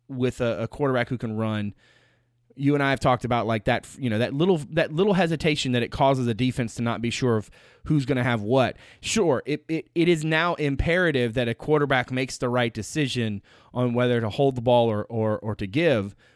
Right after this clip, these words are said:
but also, um, a lot of the stuff I think that, that Virginia was trying to do at the line of scrimmage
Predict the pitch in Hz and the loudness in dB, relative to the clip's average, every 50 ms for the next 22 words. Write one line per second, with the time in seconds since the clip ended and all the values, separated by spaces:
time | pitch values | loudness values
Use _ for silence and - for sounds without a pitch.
0 | _ _ - - 123 143 139 135 139 165 196 196 - 170 143 131 123 117 113 110 | _ _ -8 0 0 2 2 4 4 2 2 2 2 2 4 4 4 2 0 -4
1 | _ _ - - _ _ _ - 120 123 120 117 113 - 120 127 120 123 135 156 | _ _ -20 -20 _ _ _ -6 -4 -2 -2 -2 -4 -4 -4 -2 0 2 2 2
2 | 180 180 165 139 - - 156 139 - 135 123 - 143 135 123 - 120 - - 117 | 0 0 -2 -4 0 0 0 0 0 -2 -2 -2 -4 -4 -2 -4 -6 -4 -4 -6
3 | 113 101 110 107 123 143 139 127 - - 143 135 131 123 127 123 - 120 120 123 | -4 -4 -4 -6 -4 -4 -4 -4 -4 -2 -4 -2 -2 -2 -4 -4 -4 -4 -4 -2
4 | 123 117 113 - - 147 139 131 127 117 101 95 - - | -2 -2 -4 -4 -2 0 0 0 0 -2 -2 -6 -10 -12